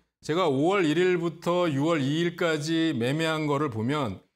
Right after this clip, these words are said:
평가 수익이 오백구십사만 원이다.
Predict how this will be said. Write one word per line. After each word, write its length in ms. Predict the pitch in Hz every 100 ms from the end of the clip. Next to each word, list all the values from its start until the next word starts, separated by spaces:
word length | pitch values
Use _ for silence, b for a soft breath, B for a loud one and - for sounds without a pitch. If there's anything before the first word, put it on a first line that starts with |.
| _ -
평가 440 | 226 240 240 233
수익이 800 | 220 226 220 202 185 214 233 240 -
오백구십사만 880 | 131 175 - 143 151 - 190 196
원이다. 600 | 139 104 104 120 107 85